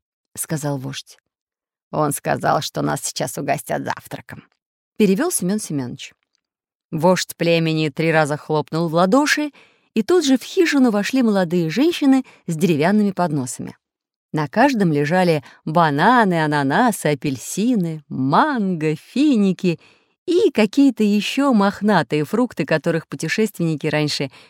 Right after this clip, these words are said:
никогда не видели. В небольших глиняных кувшинчиках был налит сок,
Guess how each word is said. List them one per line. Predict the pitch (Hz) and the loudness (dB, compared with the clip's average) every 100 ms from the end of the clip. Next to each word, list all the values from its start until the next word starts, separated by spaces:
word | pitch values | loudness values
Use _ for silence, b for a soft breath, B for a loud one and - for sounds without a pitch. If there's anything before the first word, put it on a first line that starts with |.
| - | -4
никогда | 160 180 180 160 | 0 0 0 0
не | 135 160 | 0 0
видели. | 165 127 120 - _ _ _ _ _ _ | -2 -4 -10 -12 _ _ _ _ _ _
В | - | 0
небольших | 175 170 170 - 180 143 | 2 4 2 0 -2 -2
глиняных | 170 165 156 151 | -4 -2 -2 -6
кувшинчиках | - 139 214 269 - - - | -10 -8 -2 -2 -2 -10 -10
был | 139 190 | -6 -2
налит | 214 175 196 | -2 -2 -4
сок, | - - 131 123 | -6 -4 -4 -6